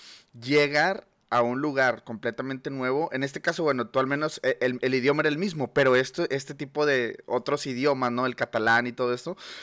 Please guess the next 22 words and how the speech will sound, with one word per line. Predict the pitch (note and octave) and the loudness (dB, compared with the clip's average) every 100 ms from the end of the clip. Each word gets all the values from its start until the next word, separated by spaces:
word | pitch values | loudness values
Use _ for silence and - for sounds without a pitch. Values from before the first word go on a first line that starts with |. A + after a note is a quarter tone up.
| - - | -16 -4
que | D3+ | 0
por | C#3+ | 0
ejemplo, | C#3 C3+ B2+ | -2 -4 -4
que | C3+ | -4
ya | A#2+ B2 | 0 0
ti, | - C3+ C3+ | 0 -6 -6
eh, | A2 | -6
para | - A#2+ A#2 | -4 -2 -2
ti | A#2+ | -2
ya | B2 | 2
era | B2 | 2
una | C3 D3 | 2 2
barrera, | C#3+ A#2 A#2+ C#3+ D#3+ B2+ A#2 - _ | 2 0 0 2 4 2 0 -12 _
¿sí | C3+ | -10
me | C3 | -10
explico? | - C3+ C3 F#3+ - - - | -6 -8 -4 -6 -8 -18 -14
Entonces, | D#3 F#3+ G#3+ G#3+ - - - - | 0 0 2 -2 -8 -18 -20 -20
son | - F#3+ | -2 0
de | A3 | 2
las | A3+ - | 0 -2
cosas | E3+ G3+ - | -6 -6 -6
que | E3+ C3 - | -4 -4 -4